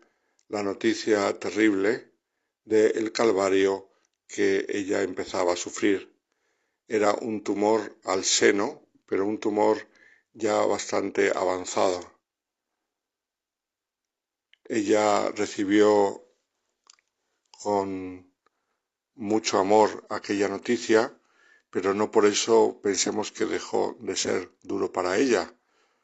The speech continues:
porque le dijeron que el tumor era ya muy grande y que entonces la curación iba a ser difícil, que tendría que hacer todo tipo de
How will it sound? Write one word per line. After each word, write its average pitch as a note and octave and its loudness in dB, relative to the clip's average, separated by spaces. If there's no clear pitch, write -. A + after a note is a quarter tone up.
porque - -8
le G2+ 2
dijeron G#2 0
que G2+ 0
el G#2 -4
tumor G#2 -4
era G2+ -6
ya G2+ -6
muy G#2 -6
grande F#2+ -4
y - -20
que A2 -4
entonces G#2 -2
la - -2
curación G#2 -2
iba G2+ 0
a G2 -2
ser G#2+ -2
difícil, F#2 -6
que - -16
tendría G2 -2
que F#2+ -4
hacer G#2 -10
todo F#2+ -6
tipo G2 -4
de F#2+ -8